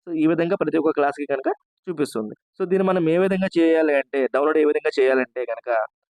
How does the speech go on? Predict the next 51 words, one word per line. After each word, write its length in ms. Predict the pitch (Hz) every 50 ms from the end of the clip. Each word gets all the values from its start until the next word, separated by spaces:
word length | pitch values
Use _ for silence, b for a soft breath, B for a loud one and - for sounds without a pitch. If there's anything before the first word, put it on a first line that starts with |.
| _ -
so, 40 | 131
చూడండి, 340 | 123 135 131 123 120 135 151
ఇప్పుడు 200 | 165 - 135 131
నేను 200 | 139 139 131 120
టెన్త్ 180 | 127 123 123 123
క్లాస్ 200 | 139 143 131 -
క్లిక్ 200 | - 120 - -
చేస్తాను. 320 | 110 107 - _ _ _ _ _ _ _ _ _
టెన్త్ 180 | 131 135 135 139
క్లాస్ 240 | - 156 143 151 -
క్లిక్ 220 | - - 123 - -
చేసి, 160 | 117 117 - 131
లేదా 160 | 139 143 143
నైన్త్ 240 | 139 131 135 139 131
క్లాస్ 220 | 151 139 135 -
క్లిక్ 220 | - 120 113 _ -
చేస్తాను. 360 | 113 110 - _ - - - - _ _ _ _ _ -
నైన్త్ 180 | 135 135 139
మీద 180 | 147 147 147 147
క్లిక్ 240 | - 143 143 131 -
చేసిన 200 | 139 139 - 139
తర్వాత 260 | 135 127 127 123 120 123
ఇక్కడ 200 | 117 113 123 123
చూడండి, 300 | 131 127 123 123 127 - - _ _ _ _ -
గ్రేడ్ 280 | 135 135 143 151 156 151
నైన్ 260 | 147 143 143 143 170 180
ఇంగ్లీష్ 300 | 160 143 131 147 147 - 143
ఉంది, 220 | 127 127 151 - - - -
మ్యాథ్ 240 | 165 143 143 151 147
బుక్లెట్ 320 | 139 - - 113 110 110
ఉంది. 160 | - - - - _ _ _ _ _ -
So, 20 | 165
నేను 180 | 151 147 147 147
ఏం 80 | 156 160
చేస్తాను 280 | 160 156 - 147 139
ఇప్పుడు, 180 | 135 139 175 202 190 156
ఇంగ్లీష్ 380 | 143 147 160 170 170 - - 165 165 226 285 - _ _ _ _ _ _ _ _ _ _ _ 170
క్లిక్ 180 | 170 160 _
చేస్తాను. 360 | - 127 117 110 - 113 101 123
ఇంగ్లీష్ 240 | 139 147 156 151 160
మీద 100 | 160 151
క్లిక్ 200 | 160 - - -
చేసిన 180 | 147 139 -
తర్వాత 180 | 131 135 135 147
ఇక్కడ 140 | - 135 127
డౌన్లోడ్ 300 | 131 139 156 165 160 -
సింబల్ 260 | - 156 147 151 147
ఉంది 120 | 139 131
కదా 140 | 127 123 139
రెడ్ 180 | 139 135 120 -
కలర్‌లో, 340 | 131 123 120 113 127 147